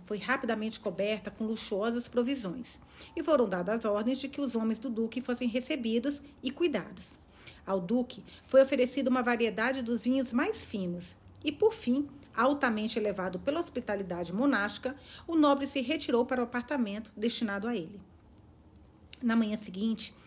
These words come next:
ele partiu, muito satisfeito pelos princípios da acomodação do monastério religioso. Os monges ainda lhes aconselharam que aproveitasse as coisas boas desta vida,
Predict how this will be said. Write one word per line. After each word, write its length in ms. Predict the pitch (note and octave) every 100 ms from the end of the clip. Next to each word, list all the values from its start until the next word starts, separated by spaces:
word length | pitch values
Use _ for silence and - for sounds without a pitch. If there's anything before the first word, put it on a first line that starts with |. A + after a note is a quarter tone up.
| -
ele 160 | G3+ F#3+
partiu, 480 | B3 C#4+ - - E3 - - - -
muito 400 | A#3 B3 E4+ E4+
satisfeito 640 | B3 G#3+ G#3+ - A3 A3+ -
pelos 240 | A#3 A3
princípios 560 | - A#3+ - B3 B3 A#3+
da 100 | A3
acomodação 580 | A3 G#3+ G3+ G3+ G3+
do 120 | G#3 A#3+
monastério 600 | A#3+ A#3 A#3 - G3 F#3+
religioso. 720 | G3+ G#3+ A#3+ A#3 F3 - - - - - - -
Os 180 | G#3 F#3
monges 480 | F#3 A3+ A#3+ F#3+
ainda 200 | G3+ G3+
lhes 160 | G3+ F#3+
aconselharam 800 | F#3+ G3+ F#3+ F#3 F#3 G#3+ A3+ F#3+
que 120 | G#3
aproveitasse 540 | G3+ G#3+ G3 G#3 G#3+
as 100 | A3+
coisas 340 | - A#3 A3+ A3+
boas 240 | G3+ A3+
desta 260 | A#3 A#3+ F4
vida, 400 | C#4 A#3+ F3